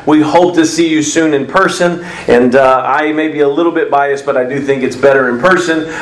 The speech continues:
Uh, you get to actually bump into people. It's awesome. It's fun. Uh, but so today we are celebrating the resurrection of Jesus, and this is really only possible with his death and his burial. And then Jesus rose from the grave with all power,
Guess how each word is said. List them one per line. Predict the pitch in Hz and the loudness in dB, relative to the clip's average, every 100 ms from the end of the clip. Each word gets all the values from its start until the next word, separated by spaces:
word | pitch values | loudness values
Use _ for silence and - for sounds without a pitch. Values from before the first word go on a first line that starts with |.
| - | 0
Uh, | 107 123 | 2 2
you | 131 | 2
get | 147 147 | 0 2
to | 175 | 2
actually | 135 131 123 123 | 2 0 -2 -2
bump | 117 139 135 | 2 0 4
into | 135 123 | 2 2
people. | 135 127 95 92 | -2 -2 -2 -2
It's | 110 | 0
awesome. | 123 120 - 104 - | 2 0 0 -8 -8
It's | 107 - | -8 -8
fun. | - 110 95 90 - 98 - - | 0 2 2 -2 -6 -8 -6 2
Uh, | 117 - | 2 4
but | 170 165 | 2 2
so | 220 220 202 - 165 | 2 2 2 -4 0
today | 202 185 240 262 240 214 | 2 4 4 4 2 2
we | 190 226 | 0 0
are | 202 190 190 | 2 2 2
celebrating | 240 247 190 196 185 175 | 0 0 0 -2 -2 -2
the | 175 | 0
resurrection | 196 196 185 190 - 170 | -2 -2 -2 -2 -4 -6
of | 147 | -4
Jesus, | 165 190 151 156 | -4 -2 -2 -2
and | 165 160 | 0 0
this | 196 202 | 0 0
is | 202 180 - - - | 0 -2 -6 -14 -4
really | 175 214 233 214 | 0 2 4 2
only | 202 190 | 2 -2
possible | - 202 175 185 185 175 | 0 0 2 0 2 2
with | 170 190 185 - - - | 2 0 0 -8 -16 -4
his | 202 180 - | 0 0 2
death | 202 185 180 | 2 2 0
and | 185 | -2
his | 180 156 | -2 0
burial. | 196 202 185 147 147 151 - - - | 2 2 2 0 -2 -4 -14 -10 0
And | 160 | 2
then | 190 180 | 2 0
Jesus | 170 226 240 202 202 - - - - | 0 0 0 0 0 -2 -8 -10 -2
rose | 143 208 220 220 - | 0 4 2 2 -2
from | 208 190 | -2 0
the | |
grave | 175 185 196 170 165 165 | 0 2 2 2 0 -2
with | 170 160 | -4 -2
all | 175 180 185 | 0 2 2
power, | 185 185 180 156 135 139 | 0 -2 0 0 0 -4